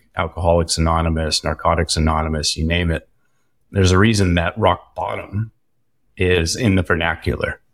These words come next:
because rock bottom tends to precede somebody getting sober. So step one is suffering. Step two is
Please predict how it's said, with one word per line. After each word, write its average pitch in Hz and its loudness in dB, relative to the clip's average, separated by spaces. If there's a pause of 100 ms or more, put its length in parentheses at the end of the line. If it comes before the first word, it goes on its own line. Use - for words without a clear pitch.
(720)
because 90 0
rock 92 2
bottom 87 2
tends 90 -4
to - -14
precede 85 -4
somebody 78 -6 (300)
getting 80 -6
sober. - -6 (840)
So - 2
step 127 2
one 110 6
is 92 2
suffering. - -2 (1300)
Step - 0
two 113 2
is 104 2